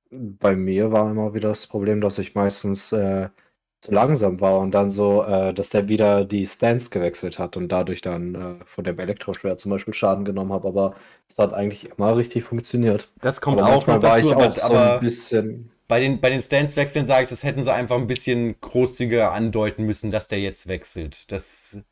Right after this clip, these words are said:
Speaker 2: kann man am Gegner selber noch ändern. Aber dass die Wiimote einfach nicht, ich hab, ab irgendeinem Punkt dachte ich mir einfach, "Ja, ich schwing einfach wild drauf los", und das hat halt,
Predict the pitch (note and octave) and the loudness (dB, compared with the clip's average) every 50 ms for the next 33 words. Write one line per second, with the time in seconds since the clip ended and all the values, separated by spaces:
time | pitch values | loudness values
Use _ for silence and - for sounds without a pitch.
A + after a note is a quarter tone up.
0 | _ _ - A#2+ B2 B2 A2 A2+ A2 F#2+ A2 G#2 - G#2 G2+ G2 F2 F#2+ F#2+ F2+ | _ _ -4 -2 -2 0 0 -2 0 0 0 -2 -2 -2 -4 -2 0 -2 -2 -2
1 | - F2+ E2+ D#2+ - - - D#2+ E2+ D#2+ D#2 D#2 D#2+ - _ _ _ _ _ _ | -2 -4 -6 -8 -12 -12 -12 -10 -10 -8 -8 -10 -10 -14 _ _ _ _ _ _
2 | F2 F2 - - - - - A#2+ G#2 G2 A#2 C3 C3 B2 A2+ G2+ A2+ G2+ A2+ A2+ | -4 -2 -2 -2 -2 -2 -4 -4 -2 -2 -2 -2 -2 -2 -2 -2 -2 -2 -2 -2
3 | A2+ A#2 G#2+ - - - - _ _ _ _ _ _ _ _ _ _ _ _ _ | -2 -4 -4 -6 -14 -18 -20 _ _ _ _ _ _ _ _ _ _ _ _ _
4 | _ _ _ _ _ - C3 - D#3+ D#3 C#3+ - - - B2 B2+ D#3 F3 E3+ F#3 | _ _ _ _ _ -6 -4 0 0 0 -2 -2 -6 -6 -2 2 4 4 6 6
5 | F3 D3 - E3+ D#3+ C#3+ D#3 D3+ D3+ - C#3+ C#3+ D#3+ D3+ C#3 C#3 C3 B2+ B2+ B2+ | 4 2 2 0 0 2 2 0 0 0 -4 -2 0 0 0 0 2 4 4 2
6 | B2 - - B2 C3+ C3+ C3+ B2+ A2 - A#2 G2+ G#2 C3 C3+ C3 - - A#2+ A2+ | 2 -2 -4 -4 -2 -2 -2 -2 -2 -2 -4 -2 0 0 0 0 0 -2 -2 -2
7 | - - A#2+ B2 B2+ D#3 D#3+ - C3+ B2 B2 - - C3+ - C#3+ C3+ C3 A#2 - | 0 -2 0 2 2 2 0 0 -4 -6 -4 -6 -8 -6 -2 -2 0 0 -2 -4
8 | - - - | -8 -16 -20